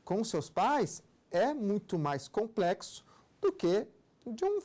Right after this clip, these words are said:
de um filho, é, gerado naturalmente. Por quê? Porque existem outros fatores relacionados. Então, a criança pode ser mais velha, ela pode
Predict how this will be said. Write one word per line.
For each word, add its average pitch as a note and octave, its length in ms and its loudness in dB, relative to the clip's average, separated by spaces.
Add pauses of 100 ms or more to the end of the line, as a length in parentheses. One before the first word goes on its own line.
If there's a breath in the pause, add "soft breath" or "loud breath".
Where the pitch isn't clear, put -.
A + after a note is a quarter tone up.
(120)
de G3 220 -4
um C4 100 -2
filho, A3 500 0 (220 loud breath)
é, F3 840 4 (200 loud breath)
gerado D#3+ 460 2
naturalmente. F#3+ 560 -2
Por - 140 -2
quê? C#3+ 160 0
Porque D3+ 200 -6
existem E3 240 -2 (100)
outros A#3 420 2
fatores F3+ 560 0 (220 soft breath)
relacionados. G3+ 760 0 (160 soft breath)
Então, D3+ 120 -4
a D3 40 -2
criança D3+ 280 -2
pode C3 200 -4
ser B2+ 180 -2
mais D3+ 240 -2
velha, E3 640 2 (240 loud breath)
ela D3 240 2
pode C#3 420 -2